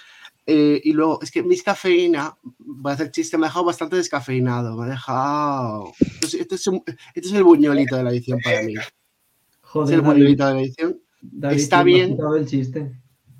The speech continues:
Speaker 1: Está bien la canción, no es la que me es-, pues no sabía tu chiste, lo siento, Gala. Eh, está bien, no es lo que me esperaba, me ha decepcionado un poquito, me ha dejado igual de descafeinada que, eh, que estaba Cornelia Jacobs en Turín,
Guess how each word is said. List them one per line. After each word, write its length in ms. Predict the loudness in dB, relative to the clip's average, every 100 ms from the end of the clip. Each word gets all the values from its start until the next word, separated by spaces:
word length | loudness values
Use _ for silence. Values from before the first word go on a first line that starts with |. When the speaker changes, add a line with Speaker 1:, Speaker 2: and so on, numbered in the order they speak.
| _ _
Speaker 1:
Está 280 | -14 -8 -4
bien 160 | -2 0
la 100 | 0
canción, 680 | -2 -2 0 0 -2 -6 _
no 160 | -8 -6
es 60 |
la 140 | -4 -6
que 100 | -6
me 80 | -8
es-, 140 | -10 -10
pues 180 | -8 -6
no 80 | -6
sabía 220 | -4 -4
tu 80 | -6
chiste, 300 | -8 -8 -6
lo 100 | -6
siento, 300 | -8 -8 -6
Gala. 260 | -4 -2 -2 -4 -8 -20 -20 _
Eh, 280 | -4 -2 -2 -6
está 340 | -8 -2 2
bien, 380 | 4 4 2 -4 -4
no 160 | -2
es 80 | 0
lo 100 | -2
que 120 | -2
me 80 | -4
esperaba, 640 | -4 -4 0 2 0 -4 -10 -6
me 180 | -2
ha 60 | -2
decepcionado 480 | -2 -6 -6 -6 -6
un 60 |
poquito, 600 | -6 -8 -6 -6 -6 -8 _ _ _ _ _ -4
me 100 | -2
ha 40 |
dejado 220 | 0 0 0
igual 140 | 2
de 40 | 0
descafeinada 840 | -2 -6 -2 0 0 0 -2 -6
que, 300 | -6 -4 -4 -8
eh, 960 | -6 -4 -4 -4 -4 -4 -6 -6 -8 -10
que 60 |
estaba 340 | -10 0 0 0
Cornelia 320 | -4 -4 -4
Jacobs 380 | -4 -6 -10 -8
en 80 | -6
Turín, 400 | 0 0 0